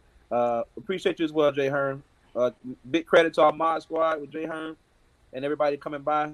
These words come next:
Um, again, if you guys can just get out there, push the shows for us, bro. Uh, pass it around to your friends, your family, man. Give us the, just get, just give the world,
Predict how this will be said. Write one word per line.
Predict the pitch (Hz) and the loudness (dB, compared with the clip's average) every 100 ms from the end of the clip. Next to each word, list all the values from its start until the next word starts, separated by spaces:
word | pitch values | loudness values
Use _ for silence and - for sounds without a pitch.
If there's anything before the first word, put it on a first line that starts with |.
| - | -10
Um, | 123 123 120 | -10 -8 -10
again, | 127 143 156 151 _ _ _ _ _ _ - | -10 -6 -6 -8 _ _ _ _ _ _ -16
if | |
you | 143 | -4
guys | 147 156 | 2 2
can | 147 | 2
just | 143 139 | -6 0
get | 151 | 2
out | 151 | 2
there, | 147 147 147 - _ _ _ _ | 0 -4 -6 -10 _ _ _ _
push | 156 147 | -10 -10
the | 135 | -8
shows | 165 151 151 | -4 -2 -4
for | - 151 147 | -6 -4 -4
us, | 139 | -4
bro. | 139 147 147 143 _ _ _ | -2 -2 -2 -6 _ _ _
Uh, | 120 120 | -8 -8
pass | - 160 151 | 0 0 0
it | 151 | -2
around | 147 143 | -4 -4
to | 139 | -6
your | 139 | -14
friends, | - 151 151 139 | -8 -6 -6 -8
your | 131 | -6
family, | 151 151 147 | -2 -2 -4
man. | 143 143 147 135 | -6 -4 -4 -6
Give | 139 | -6
us | 143 | -6
the, | 147 139 _ _ _ | -6 -14 _ _ _
just | 190 196 | 4 4
get, | 190 160 | -2 2
just | 214 214 | 2 4
give | 233 | 4
the | 214 | 6
world, | 214 208 - | 6 6 4